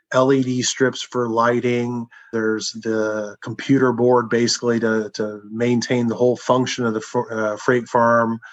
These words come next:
as it goes along. And they basically bring it in on a trailer. And we brought in a big,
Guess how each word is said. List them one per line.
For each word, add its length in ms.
as 240
it 80
goes 240
along. 640
And 400
they 100
basically 480
bring 360
it 140
in 340
on 280
a 80
trailer. 840
And 440
we 140
brought 320
in 100
a 60
big, 200